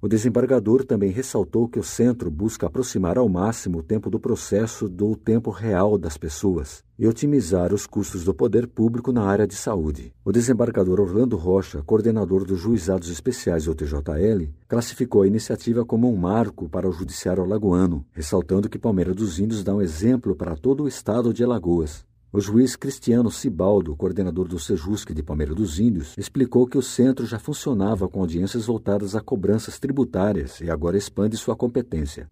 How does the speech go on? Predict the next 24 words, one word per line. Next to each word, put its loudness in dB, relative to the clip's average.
O 2
paciente 0
cardíaco 0
Francisco -4
Siriaco 0
da -4
Silva, 0
de -8
setenta -2
e -4
três -6
anos, 0
foi 2
um 2
dos -2
primeiros 2
a 4
utilizar -2
a 0
área 2
da -2
saúde 2
do -4
sejusc. -2